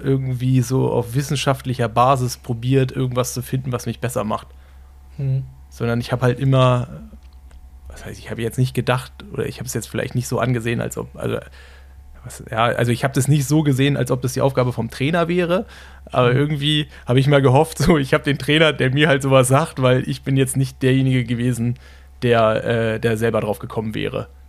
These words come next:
Speaker 2: Mhm.
Speaker 1: Und ich meine, bei dir f-, hört sich das ja grad so an, als ob du halt derjenige bist, der irgendwie Zugang hat zu irgendwelchen, ähm, Datenbanken, wo halt
Speaker 2: <laughs>
Speaker 1: der heißeste Scheiß reingeladen wird und du dich dann
Speaker 2: Mhm.
Speaker 1: damit wirklich beschäftigst, weil, äh, das dauert ja dann doch auch seine Zeit,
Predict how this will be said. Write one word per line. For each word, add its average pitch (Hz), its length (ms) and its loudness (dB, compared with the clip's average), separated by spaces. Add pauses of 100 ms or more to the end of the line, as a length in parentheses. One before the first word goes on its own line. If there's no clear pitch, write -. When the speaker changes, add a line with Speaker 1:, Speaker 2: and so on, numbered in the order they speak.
(440)
Speaker 2:
Mhm. 143 140 -4
Speaker 1:
Und 139 80 -2
ich 110 100 -6
meine, 117 320 0
bei 117 120 2
dir 127 200 2
f-, - 240 -6
hört 131 200 0
sich 131 120 -4
das 127 160 0
ja 123 140 0
grad 127 200 0
so 123 140 -2
an, 127 140 0
als 120 180 -4
ob 127 160 -8
du 135 160 0
halt 120 220 0
derjenige 123 400 0
bist, 127 260 -4
der 120 180 4
irgendwie 117 280 -4
Zugang 131 420 0
hat 127 160 -4
zu 127 120 -4
irgendwelchen, 120 640 -4 (640)
ähm, 117 540 -2
Datenbanken, 131 960 0
wo 123 160 0
halt 123 280 2
Speaker 2:
<laughs> 147 220 -4
Speaker 1:
der 120 380 0
heißeste 123 360 0
Scheiß 135 300 2
reingeladen 117 560 2
wird 135 260 -4
und 117 400 -4
du 127 80 -2
dich 123 140 -2
dann 127 140 2
Speaker 2:
Mhm. 123 40 2
Speaker 1:
damit 123 280 -2
wirklich 135 240 -4
beschäftigst, 127 640 -6
weil, 107 260 0 (720)
äh, 107 180 -6
das 104 120 -8
dauert 117 220 2
ja 110 60 0
dann 104 140 -4
doch 139 160 -2
auch 104 180 -6
seine 107 380 -4
Zeit, 113 400 -8